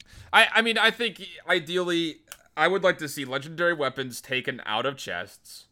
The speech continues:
and you can keep the legendary armor and abilities, and then on kill, you still get some kind of reward shard-wise, and you get a chicken trophy.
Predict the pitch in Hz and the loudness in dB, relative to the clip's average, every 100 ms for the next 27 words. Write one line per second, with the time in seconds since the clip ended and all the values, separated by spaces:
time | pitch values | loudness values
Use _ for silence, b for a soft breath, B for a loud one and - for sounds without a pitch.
0 | _ _ _ _ _ _ _ _ _ _ | _ _ _ _ _ _ _ _ _ _
1 | _ _ _ _ 147 143 139 139 131 127 | _ _ _ _ 0 2 6 6 4 0
2 | 123 123 - 127 143 151 151 131 170 190 | -10 -14 -18 -16 -6 -4 -4 -6 -6 -4
3 | - 202 185 180 170 180 180 180 156 165 | 0 4 4 2 0 2 4 2 2 2
4 | 165 165 165 143 135 123 117 123 - - | 2 2 0 0 -2 -2 -4 -6 -10 -18
5 | _ _ _ _ _ _ _ _ 123 131 | _ _ _ _ _ _ _ _ -20 -8
6 | 151 147 151 143 143 143 160 180 - 165 | -4 0 0 0 -2 0 0 0 -2 0
7 | 165 160 147 135 160 160 156 151 - 160 | 2 0 -8 -10 -6 -4 -4 -6 -4 -6
8 | 156 151 165 180 170 175 165 165 160 151 | -6 -6 -4 -4 -4 -6 -2 2 2 0
9 | - 139 135 131 131 131 127 123 139 151 | 0 0 2 0 0 -2 -4 -6 -6 -6
10 | 147 139 135 131 139 131 117 113 107 107 | -6 -2 0 -2 -6 -6 -8 -6 -6 -4
11 | 107 104 | -6 -6